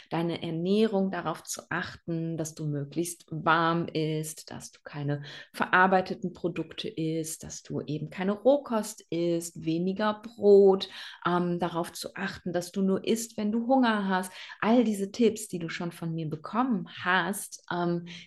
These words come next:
die sind dein Eimerchen, mit dem du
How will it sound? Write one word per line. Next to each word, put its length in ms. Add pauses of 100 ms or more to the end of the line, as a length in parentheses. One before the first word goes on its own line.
(140)
die 400
sind 640
dein 360
Eimerchen, 680 (180)
mit 240
dem 280
du 260